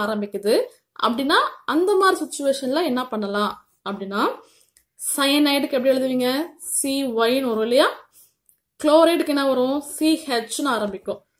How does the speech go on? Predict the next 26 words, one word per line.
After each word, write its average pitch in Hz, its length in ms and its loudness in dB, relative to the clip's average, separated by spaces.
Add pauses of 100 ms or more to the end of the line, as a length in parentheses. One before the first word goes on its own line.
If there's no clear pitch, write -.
(100)
So, - 260 -2 (280)
அடுத்த 330 520 0
லெட்டரை 254 360 2
பார்க்கணும். 190 440 -6 (120)
இங்க 233 200 -2
ஒய் 226 340 2
இருக்கு, 302 460 -2
இங்க 247 200 -4
ஹெச் 214 380 -6
இருக்கு. 214 300 -4
So, 277 180 0
யார் 285 340 4
முதல்ல 285 400 2
வரா? 247 180 2 (600)
குளோரைடு 302 420 6
தான் 247 200 0
வராங்க. 190 280 -4 (220)
So, - 320 -2 (260)
ஃபர்ஸ்ட் - 280 -4 (260)
குளோரைடுக்கு 269 500 2
பேர் 254 200 -2
வச்சுட்டு, 262 340 0 (340)
அப்புறமா - 680 -4 (120)
சயனைடுக்கு 220 460 -6
போகணும். 185 680 -4 (680)
இந்த 392 400 2